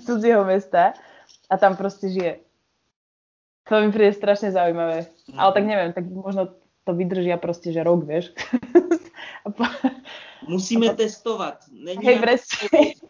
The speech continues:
Speaker 2: <laughs> Ešte sme to nevyřešili, musíme skúšať veci. <laughs>
Speaker 1: Hej, no. Ináč, prosím ťa, ešte skús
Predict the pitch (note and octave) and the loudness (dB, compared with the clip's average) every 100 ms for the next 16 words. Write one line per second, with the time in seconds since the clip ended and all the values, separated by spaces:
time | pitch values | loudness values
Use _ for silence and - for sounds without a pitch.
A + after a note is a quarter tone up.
0 | - _ F#3+ - - - - F3+ - A3+ | -20 _ -12 -12 -16 -20 -6 -6 -2 -2
1 | A3 G#3+ G#3+ - G#3+ G#3 G#3 - G3 F3 | -2 -4 -10 -12 -12 -10 -12 -12 -12 -10
2 | F3+ F#3 F#3 F#3+ - F#3 F#3+ F#3 F#3 D3+ | -12 -14 -12 -14 -12 -12 -12 -12 -14 -12
3 | E3+ - D3+ C3+ _ G#3+ - G#3+ - - | -16 -14 -14 -14 _ -8 -8 -12 -18 -20
4 | _ _ _ _ _ - A#3 B3 E3+ G3+ | _ _ _ _ _ -8 0 2 2 -2
5 | C4+ _ _ _ _ _ _ _ _ _ | -6 _ _ _ _ _ _ _ _ _
6 | - _ _ - G#3 G#3 A3 A3 A3 A3 | -20 _ _ -2 -2 -2 -2 -2 0 0
7 | A3 - G#3 G#3+ - - _ _ _ _ | 2 0 0 0 0 -6 _ _ _ _
8 | - - - B3 C#4+ C#4 - | -20 -20 -10 -4 -4 -6 -18